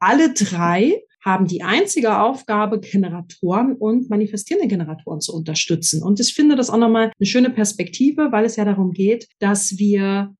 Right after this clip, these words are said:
ich sehe mich nicht als Solistin, sondern ich bin in einem Orchester von Menschen und ich leiste meinen Beitrag, du leistest deinen Beitrag. Und für mich geht's eben darum, dass ich Impulse setzen darf, die hoffentlich auf Menschen eine Auswirkung haben, Manifestor. Der Reflektor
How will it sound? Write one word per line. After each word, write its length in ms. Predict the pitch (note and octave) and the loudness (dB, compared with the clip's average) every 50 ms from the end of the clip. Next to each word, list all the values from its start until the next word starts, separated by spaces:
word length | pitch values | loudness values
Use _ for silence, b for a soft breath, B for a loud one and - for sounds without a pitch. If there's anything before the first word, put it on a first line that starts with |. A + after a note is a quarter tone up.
| _ | _
ich 180 | - - F#3 - | -10 -8 -6 -2
sehe 140 | - A3+ B3 | 0 2 2
mich 200 | C#4 C4+ - - | 2 2 2 0
nicht 280 | A3+ A#3 E4 E4+ - | 2 2 0 0 0
als 200 | C#4+ C#4+ C#4 - | -4 -4 -4 -2
Solistin, 480 | - C4 B3 D4 G4+ - - - A3 G3 | 0 2 4 4 2 2 0 0 0 0
sondern 440 | F3+ F#3+ F#3+ F#3+ F#3+ F#3+ G3 G3 - | 0 0 0 2 2 2 0 -2 -2
ich 300 | - G3+ G3+ G3+ - _ - | -2 -2 -2 -2 -6 _ -2
bin 160 | A#3+ A#3 A#3+ | 0 2 2
in 120 | A3+ G3+ | 0 0
einem 180 | - - G#3 G3+ | -2 -2 -2 -2
Orchester 560 | G3+ - G#3+ - - A#3+ B3+ B3+ - B3+ B3+ | -2 -6 -10 -8 -6 -6 -6 -4 -4 -4 -4
von 180 | - G#3+ F#3+ F#3 | -2 0 0 2
Menschen 460 | F#3 F3+ F#3+ A3 G#3+ - - D4 C4 | 2 2 0 0 -2 -2 -4 -2 -2
und 160 | A3+ G3+ G3 | -2 -2 -4
ich 120 | G3+ F#3+ | -6 -4
leiste 320 | - G#3 A3 A#3+ A#3+ - C4+ | 0 0 0 0 0 -2 -4
meinen 240 | B3+ B3+ B3+ B3 A#3+ | -2 0 2 2 2
Beitrag, 600 | B3 A#3+ A#3+ B3 B3 - - A3+ A3+ A3+ - - | 2 0 0 -2 -2 -4 -4 -4 -4 -4 -4 -4
du 100 | A3 A3 | -2 0
leistest 340 | A3 A3 G#3+ G#3+ - - | 0 0 -2 -4 -8 -4
deinen 200 | - G3+ G3+ G3 | -2 0 0 0
Beitrag. 380 | F#3+ G3 G3 G3 - - F#3+ F#3+ _ _ _ - | 0 0 -2 -2 -2 -4 -6 -6 _ _ _ 2
Und 240 | G3+ F#3+ F#3 F#3+ | 2 2 2 2
für 100 | - G3 | 2 2
mich 300 | F3+ F3+ G3 C#4 D4+ - | 4 4 4 4 2 2
geht's 220 | - C4+ C4 B3+ - | 0 -2 0 2 2
eben 120 | A#3+ A3+ | 2 2
darum, 300 | G#3 A3+ A3+ A3 A3 G#3+ | 2 2 2 4 4 4
dass 140 | G3 G3 G3 | 4 2 0
ich 100 | G3 F#3 | -2 -4
Impulse 420 | F3 E3+ - - A#3 A3+ G#3 G3 | -6 -6 -2 0 2 2 2 0
setzen 400 | F#3 F#3 F#3+ F#3+ F#3+ - G3+ F#3+ | 0 -2 -2 -2 -2 0 -2 -2
darf, 360 | F3 F#3+ F3+ F#3+ A3 A#3+ A#3+ - | 0 0 0 0 0 -2 -2 -4
die 120 | G#3+ F#3+ | -4 -2
hoffentlich 400 | F3+ G#3 G3+ G#3+ G#3+ G3 G3 F#3+ | -2 -2 -2 0 0 -2 -2 -2
auf 100 | F#3+ F#3+ | -4 -4
Menschen 280 | G3 F#3 F#3 - - D#3+ | -4 -4 -4 -4 -4 -4
eine 80 | D#3 | -4
Auswirkung 480 | E3+ E3+ - - B3+ C4 D4 D4 C#4 C#4+ | -4 -6 -2 -4 -2 -2 0 0 0 2
haben, 160 | D4 E4 G#4+ A#4 - _ - | 2 2 0 -2 -4 _ -8
Manifestor. 600 | - E3 D#3+ D#3+ D#3+ F3 F#3 - - E4 G#4+ A4 - - | -4 -2 -2 0 -2 -4 -6 -2 -2 -2 -2 -2 -2 0
Der 140 | G3+ G3 F#3 | 2 2 2
Reflektor 880 | G3 F3 - - G3+ G3 G3 G3 - - - C#4 C#4+ D#4+ G4+ A4 | 2 -2 0 0 0 0 0 -2 -4 -2 0 2 2 2 0 -2